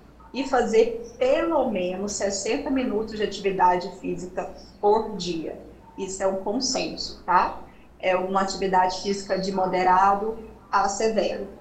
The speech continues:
Pra pelo menos minimizar um pouco essas dores. Porque, por exemplo,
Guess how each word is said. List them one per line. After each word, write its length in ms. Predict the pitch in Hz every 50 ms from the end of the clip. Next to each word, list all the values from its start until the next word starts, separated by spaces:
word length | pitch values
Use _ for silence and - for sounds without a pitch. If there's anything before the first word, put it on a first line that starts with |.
| - - - - - - - - - - - - - - - - _ _ _ -
Pra 260 | - 190 - 185 180 190 196 - - - - - - - - - - - - - - - - - - _ _ _ _
pelo 480 | - 285 302 339 349 359 320 285 247 208
menos 540 | 202 202 214 226 254 262 262 254 254 226 233
minimizar 1200 | 247 285 339 359 359 302 294 285 277 262 262 269 285 285 254 214 196 202 202 190 196 202 214 226
um 220 | 226 233 233 - -
pouco 460 | 202 190 190 196 196 - - 208 -
essas 420 | 214 196 202 - - 220 220 226 220
dores. 560 | 220 190 170 160 - 120 - - - - - - - - - - -
Porque, 280 | - 226 233 - 269 262
por 160 | 269 302 285
exemplo, 500 | 285 277 233 185 170 - - - 180